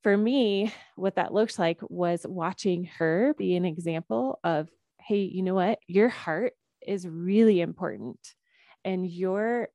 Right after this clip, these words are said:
spiritual walk should be baseline." And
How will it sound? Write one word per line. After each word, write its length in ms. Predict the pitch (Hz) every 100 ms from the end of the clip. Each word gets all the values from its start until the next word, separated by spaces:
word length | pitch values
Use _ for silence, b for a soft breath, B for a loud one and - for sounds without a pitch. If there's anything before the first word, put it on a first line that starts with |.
| _ _ _ _ _ -
spiritual 560 | - - 180 196 208 185
walk 500 | 147 160 226 - - _ _ _ _ _ _ _ -
should 340 | - 220 208
be 120 | 240
baseline." 840 | 180 156 180 - - 98 127 185 - _ _ _
And 580 | 196 185 185 180 180 180